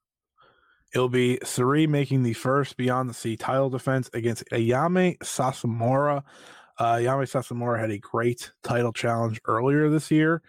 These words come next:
against Arisa Nakajima when Arisa Nakajima was champion. Uh, of course, she was the tag partner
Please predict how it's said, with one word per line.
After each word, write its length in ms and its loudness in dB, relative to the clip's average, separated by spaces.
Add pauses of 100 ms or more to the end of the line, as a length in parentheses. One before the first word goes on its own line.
(380)
against 460 0
Arisa 380 0
Nakajima 840 0
when 120 0
Arisa 300 -2
Nakajima 580 0
was 140 2
champion. 640 2 (520)
Uh, 200 2
of 120 -2
course, 220 -2
she 320 0
was 500 0
the 320 2
tag 500 -2 (100)
partner 720 -4